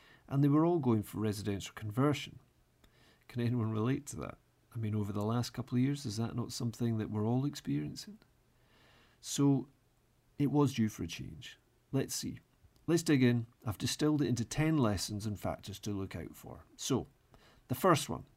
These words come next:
it's more of a question. How long will the period of opportunity be? How long is this window gonna be open? The short answer, in my humble opinion, is longer than you think.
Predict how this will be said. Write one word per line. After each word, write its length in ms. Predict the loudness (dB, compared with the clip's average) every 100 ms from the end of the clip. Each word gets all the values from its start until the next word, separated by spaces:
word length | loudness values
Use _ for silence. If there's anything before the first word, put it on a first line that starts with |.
| _ _ -20 -20 -20
it's 120 | -8 2
more 120 | 2
of 80 | 2
a 40 |
question. 460 | 0 0 0 -8 -18 _ _ _ _ _
How 180 | -4 -2
long 240 | 0 0
will 80 | 2
the 80 | 0
period 340 | 4 6 8
of 120 | 6
opportunity 580 | -2 -6 -6 -6 -6 -8 -10 -4
be? 440 | -2 -2 -8 -18 _ _ _ _ -14
How 220 | -6 -4
long 360 | -2 0 2
is 120 | 2 0
this 200 | -2 0
window 460 | 2 2 2 -4
gonna 200 | -6 -6
be 160 | -4 -2
open? 420 | -2 -6 -10 -16 -18 _ _ _ _ _ _ _ _ _
The 80 | -6
short 360 | -2 2 2 2
answer, 460 | 0 -2 -4 -10 -6
in 80 | -2
my 220 | -2 0
humble 280 | 0 0 -2
opinion, 480 | -2 -2 -2 -4 -8
is 300 | -10 -12 -16 _ _ _ -14
longer 680 | -6 -2 0 0 -4 -6 -8 -4
than 180 | 0 2
you 100 | 2
think. 480 | 0 -4 -4 -8